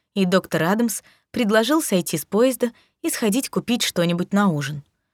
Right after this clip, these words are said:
Он шёл бодро по явно хорошо знакомым улицам. Роберт вернулся с хлебом, сыром и ветчиной.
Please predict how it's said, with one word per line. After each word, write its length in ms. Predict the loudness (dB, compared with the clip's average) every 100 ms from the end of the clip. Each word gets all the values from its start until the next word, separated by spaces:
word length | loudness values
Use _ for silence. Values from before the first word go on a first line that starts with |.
| _ _ _
Он 140 | -2 -2
шёл 300 | 0 0 0
бодро 420 | 0 0 0 -2
по 120 | -2
явно 340 | -2 -2 -2
хорошо 380 | -4 -4 -2 -2
знакомым 520 | -2 -2 0 2 2
улицам. 480 | 2 -2 -4 -10 -10 -14 _ _ _ _ -2
Роберт 380 | 0 2 0 0
вернулся 460 | 2 2 0 -2
с 80 | -6
хлебом, 420 | -2 0 2 0
сыром 480 | -2 -2 0 0 -2 _ _
и 100 | -4
ветчиной. 580 | -2 -2 -2 -2 -4